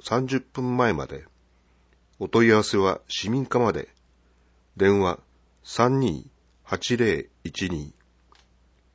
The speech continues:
六、年金相談。十日の水曜日、午後一時から四時まで。市役所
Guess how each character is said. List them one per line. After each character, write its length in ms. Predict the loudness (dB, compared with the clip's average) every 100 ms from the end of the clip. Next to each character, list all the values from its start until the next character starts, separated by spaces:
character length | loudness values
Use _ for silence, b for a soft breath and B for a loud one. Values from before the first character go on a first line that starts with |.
| _ _ -2
六、 380 | -2 0 -4 -6 _ _ _ _ _ _ 0
年 200 | 2 2
金 260 | -2 -6
相 260 | -2 2 2
談。 280 | 0 -12 -20 _ _ _ _ _ _ _ _ b b b _
十 240 | 4 4
日 160 | 4 0
の 140 | 0
水 320 | -2 -2 2
曜 180 | 4 2
日、 240 | 0 -10 -16 _ _ _ _ _
午 160 | 2
後 160 | 4 4
一 180 | 2 -6
時 140 | -6
か 100 | -4
ら 80 | -4
四 140 | -4
時 100 | -6
ま 140 | -8 -16
で。 180 | -18 -20 _ _ _ _ _ _ _ _ _ _
市 240 | -6 2
役 180 | 2 2
所 240 | -6 -8